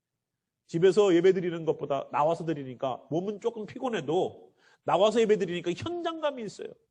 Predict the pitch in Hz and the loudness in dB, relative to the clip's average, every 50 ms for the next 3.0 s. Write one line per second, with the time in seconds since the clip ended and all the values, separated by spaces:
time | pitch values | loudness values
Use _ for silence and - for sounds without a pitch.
0 | _ _ _ _ _ _ _ _ - 147 131 214 _ _ _ _ _ _ _ _ | _ _ _ _ _ _ _ _ -14 -14 -14 -14 _ _ _ _ _ _ _ _
1 | _ _ _ _ _ - 135 131 139 156 147 123 - - - _ _ _ _ _ | _ _ _ _ _ -4 -4 0 0 0 0 0 -2 -8 -18 _ _ _ _ _
2 | _ _ 143 151 165 160 143 135 127 139 135 131 135 131 - - 123 123 - 131 | _ _ -6 -4 -2 0 0 2 2 2 0 0 -4 -8 -10 -14 -18 -12 -10 -10